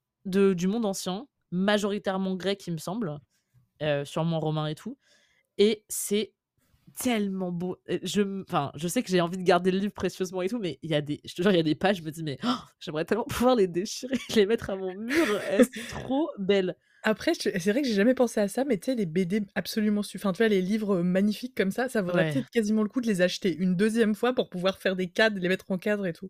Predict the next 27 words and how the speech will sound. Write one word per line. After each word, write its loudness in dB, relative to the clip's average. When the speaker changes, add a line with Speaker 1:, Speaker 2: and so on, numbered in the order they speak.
Speaker 1:
Ah, 4
mais 0
Speaker 2:
En 0
vrai. 2
Speaker 1:
vraiment, -2
hein. -14
Speaker 2:
C'est -10
trop -2
bien. 4
Speaker 1:
Hem, -4
mais 4
du 2
coup, 0
tu -2
vois, 4
par 4
exemple, 0
là, 6
j'ouvre, 0
heu, 0
Speaker 2:
Mmh. 2
Speaker 1:
malin, -2
heu, -10
t'as, 0
par -2
exemple, -4
hem, -4